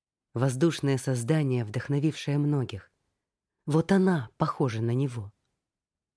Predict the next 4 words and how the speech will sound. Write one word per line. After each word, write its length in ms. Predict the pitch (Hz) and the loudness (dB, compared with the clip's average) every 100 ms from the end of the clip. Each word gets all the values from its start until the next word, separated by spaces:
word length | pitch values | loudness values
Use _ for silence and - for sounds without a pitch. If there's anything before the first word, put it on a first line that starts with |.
| _ | _
Да. 320 | 123 143 127 - _ _ _ _ _ _ _ _ _ | -4 -2 -4 -10 _ _ _ _ _ _ _ _ _
Сколько 400 | - - 208 208 | -4 -2 0 2
ей 100 | 196 | 0
сейчас? 480 | 175 - - 127 | -2 -8 -8 -8